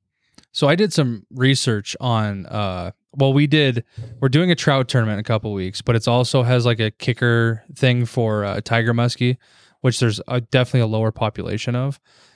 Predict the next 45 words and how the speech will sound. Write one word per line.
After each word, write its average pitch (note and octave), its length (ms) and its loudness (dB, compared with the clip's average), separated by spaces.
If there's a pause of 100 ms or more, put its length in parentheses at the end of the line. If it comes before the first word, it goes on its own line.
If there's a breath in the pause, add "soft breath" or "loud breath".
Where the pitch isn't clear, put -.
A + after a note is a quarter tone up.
(160 soft breath)
And B2 480 2
so A#2+ 160 0
I C3 120 2
did C#3 140 2
some B2 160 -2
research A#2+ 380 -2
on, G#2 500 -8
'cause A#2+ 360 0
in C#3+ 120 2
this C3+ 140 4
particular B2+ 460 0
lake, A#2 240 -2
you're A#2+ 100 -2
only B2+ 140 0
allowed A#2 480 0
two, B2 380 2
two D3+ 240 2
lines, A#2+ 680 2 (300)
two B2 160 0
hooks A#2 180 -2
per A2+ 140 -4
line. G2 320 -6 (520 soft breath)
Whereas, A#2 360 2
like, G#2+ 200 0
some B2+ 160 0
of A#2+ 60 0
the, A2 220 -4 (100)
the, A2 400 -4
there's B2 220 0
some C3 180 -2
places A#2+ 320 0
in A#2 60 0
Montana, A2+ 380 0
like, G#2 200 -4 (120)
where B2+ 180 0
we C3 80 4
were C#3+ 120 4
pike B2 240 0
fishing, B2 300 0
you A#2 60 2
could A2+ 80 2
have A2 100 0
six - 240 -4
lines F#2+ 380 -6
total. G2 340 -8